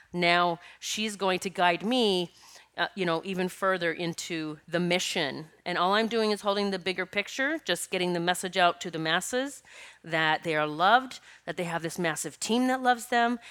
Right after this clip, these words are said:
and that they can connect with that team, and that they can change their own life, their own reality at any moment, and that it's up to them. She's helping me with that mission.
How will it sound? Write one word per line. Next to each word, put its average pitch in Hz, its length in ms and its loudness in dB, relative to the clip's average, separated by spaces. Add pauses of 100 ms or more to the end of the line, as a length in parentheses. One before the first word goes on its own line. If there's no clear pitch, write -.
(160)
and 160 80 -4
that 151 140 -4
they 170 100 0
can - 140 -14
connect 196 380 0
with 233 100 -10
that 233 240 2
team, 220 320 -2
and 175 80 0
that - 160 -4
they 196 100 -2
can 180 400 -2 (260)
change 240 440 2
their 202 240 0
own 220 240 0
life, 208 360 2
their 185 240 -2
own 208 220 0
reality 185 460 4
at - 100 -4
any 226 200 0
moment, 190 420 0
and 160 100 -2
that 156 80 0
it's - 160 -6
up 208 140 0
to 240 100 -2
them. 208 360 0 (1600)
She's - 260 -10
helping 202 240 0
me 185 140 0
with 180 100 -8
that 170 160 0
mission. 139 380 -8